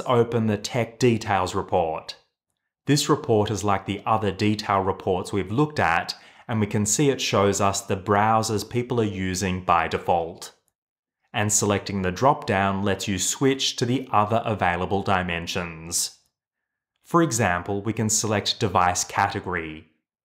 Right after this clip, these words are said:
to then see the metrics broken down by the types of devices people are using to view the website.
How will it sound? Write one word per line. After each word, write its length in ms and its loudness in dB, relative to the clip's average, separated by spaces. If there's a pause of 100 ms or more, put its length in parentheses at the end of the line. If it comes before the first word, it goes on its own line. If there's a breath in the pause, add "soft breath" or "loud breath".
(420)
to 100 0
then 280 2
see 240 2
the 120 -2
metrics 580 0
broken 460 2
down 320 0
by 160 2
the 100 -4
types 440 -2
of 120 0
devices 680 0
people 360 -2
are 40 4
using 560 0
to 120 0
view 320 0
the 140 0
website. 720 0